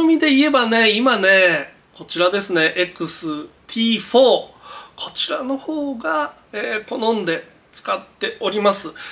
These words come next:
Xプロシリーズの方はですね、やっぱりこう、趣味性を高く作ってあるんだなという感じですね。好きっちゃ好きなんですけども、えー、私の大好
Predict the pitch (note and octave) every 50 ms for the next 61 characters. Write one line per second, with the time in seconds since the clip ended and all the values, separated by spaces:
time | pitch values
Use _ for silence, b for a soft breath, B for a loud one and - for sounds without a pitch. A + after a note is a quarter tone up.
0 | B B - C4+ A#3 - - - - - A3 B3+ C4+ C4 - - C#4+ D#4 D#4+ D#4+
1 | D#4 C#4+ A3+ A3+ G#3+ F#3+ F3+ F3 F3 F3 E3+ D#3+ E3 F3 E3 - G#3+ B3 A#3 G#3
2 | F#3+ E3+ D#3 D#3 D#3 - F3 E3+ E3+ E3 D#3 D#3 D#3+ E3+ - C4+ A#3+ A#3 - -
3 | F#3 F3 E3+ D#3+ D#3 D#3 - _ b b b b b b b b b b b b
4 | b _ _ _ _ _ _ _ _ _ _ - - - - F#3 F3+ F#3 F#3 F3
5 | E3 - - G3+ F#3+ F#3+ F#3 F#3+ G#3 G#3+ G3+ G3+ G3+ C4+ B3+ G#3+ - B3 G#3+ -
6 | - - - A#3+ C4+ - - - A3 G3+ G3+ A3+ B3+ A#3+ A3+ G#3 G3+ G3 F#3+ F3+
7 | F3+ F3 F3 F3+ F#3+ G3+ G3 G3+ F#3+ F3+ F3 F3 F3 E3 - F3+ F3+ F3+ F#3+ G3+
8 | G3 F#3+ - F#3 E3+ E3 - - - - C#4 C4+ C4+ - - F3 D3 C#3 - -
9 | - - G#3+ G3+ E3+ D3 D3+ D3+ D3 C#3+ D3+ D3+ - - - - D3+ C#3+ D3+ D3
10 | D#3 E3 F#3 G3 F#3 F#3+ B B B B B B B B B - - G3+ G3+ G3+
11 | G3 G3 F#3+ F#3+ F#3+ F#3 F#3 G3 G3+ - F#4 F#4+ - - - D#4+ D#4 A#3 A#3+ C#4
12 | D#4 D#4+ C#4